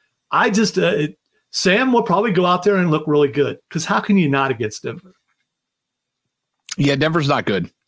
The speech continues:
Speaker 2: Uh, Denver's struggling. I will say this. We talked about team ranked defenses earlier. Uh, Denver's defense, and this, this is gonna shock some people,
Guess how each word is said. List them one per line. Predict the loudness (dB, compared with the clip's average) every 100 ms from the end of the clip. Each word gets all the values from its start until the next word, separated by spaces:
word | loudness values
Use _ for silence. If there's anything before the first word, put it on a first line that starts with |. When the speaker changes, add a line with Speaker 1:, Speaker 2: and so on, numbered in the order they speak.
| -4
Speaker 2:
Uh, | 0 2 2 2 0
Denver's | 0 0 0 -2
struggling. | -2 0 -2 -2 -6 -14 -20 -20 -20 _ -2
I | -2
will |
say | 0 2
this. | 2 2 0 -2 -4 -10 _ _ _
We | -2 -2
talked | 0 0 0 0
about | 2 2 0 -2
team | -2 0 2
ranked | 0 2
defenses | 0 2 0 0 0 2
earlier. | 2 2 2 -2 -12 -20 -20 _ 0
Uh, | 4 4 4 2
Denver's | 0 2 4 2 2
defense, | 2 2 2 0 0 0 0
and | 0 0
this, | 0 0
this | 0 0 0 -4 -4
is | -2 0
gonna | 0 0
shock | 0 0 0
some | -2 -2
people, | -2 -2 -4